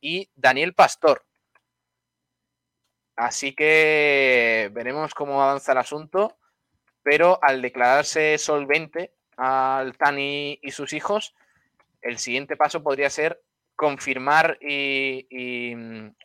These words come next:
poner, eh, digamos, a la orden del día esa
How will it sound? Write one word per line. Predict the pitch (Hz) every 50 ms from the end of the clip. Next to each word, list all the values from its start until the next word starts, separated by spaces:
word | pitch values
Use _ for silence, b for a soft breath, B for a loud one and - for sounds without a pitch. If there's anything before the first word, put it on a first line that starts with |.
| _ _
poner, | 127 120 123 131 135 127 127 - -
eh, | 127 127 123 123 120 120 120 120 120 117
digamos, | 117 117 117 120 123 120 -
a | 120
la | 123 120
orden | 117 120 117 117
del | 120 120 120
día | 113 131 139 151 156 -
esa | - 131 127 - - 143 143 147